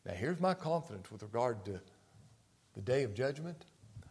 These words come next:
My life is the life of Jesus Christ. My obedience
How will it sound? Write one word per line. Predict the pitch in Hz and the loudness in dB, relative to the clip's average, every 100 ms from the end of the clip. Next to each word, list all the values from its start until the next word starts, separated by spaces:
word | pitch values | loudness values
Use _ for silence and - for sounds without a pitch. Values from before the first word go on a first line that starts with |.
| - - | -20 -8
My | 98 107 165 | 2 6 6
life | 156 143 120 113 117 - - | 6 4 4 2 -2 -8 -4
is | 117 123 127 | 4 6 6
the | - 147 | 2 2
life | 131 120 101 87 - - - - - | 4 6 4 2 -6 -10 -16 -20 -4
of | 98 90 | 0 0
Jesus | - 95 85 - - | 0 0 0 -2 -4
Christ. | - - - - - - - - - - - - | -4 -4 -6 -10 -10 -12 -20 -20 -20 -20 -20 -4
My | 110 107 120 | 6 12 12
obedience | 160 147 151 127 110 107 110 - | 12 12 10 10 8 4 2 2